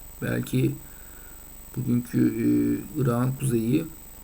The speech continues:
tamamıyla yutmuş Ekümenopolis. Karadeniz'i yutmuş. Akdeniz'i yutmuş. Bakınız bütün Apennin Yarımadası, Sicilya,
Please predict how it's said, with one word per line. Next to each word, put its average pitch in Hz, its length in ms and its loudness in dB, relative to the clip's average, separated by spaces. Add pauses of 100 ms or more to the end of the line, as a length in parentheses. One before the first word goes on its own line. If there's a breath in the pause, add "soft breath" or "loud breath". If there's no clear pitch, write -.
(360)
tamamıyla 139 460 4
yutmuş 143 360 4
Ekümenopolis. 123 760 2 (920)
Karadeniz'i 117 500 4
yutmuş. 127 560 0 (1200 loud breath)
Akdeniz'i 131 520 4
yutmuş. 139 600 2 (440)
Bakınız 131 380 2
bütün 165 420 2 (1120)
Apennin 139 420 6
Yarımadası, 107 640 2
Sicilya, 135 680 4